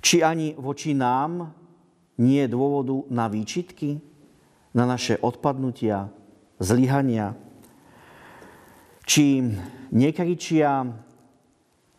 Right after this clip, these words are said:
svoju žalobu aj na nás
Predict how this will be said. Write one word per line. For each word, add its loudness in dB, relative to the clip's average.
svoju 2
žalobu 0
aj 2
na 2
nás -2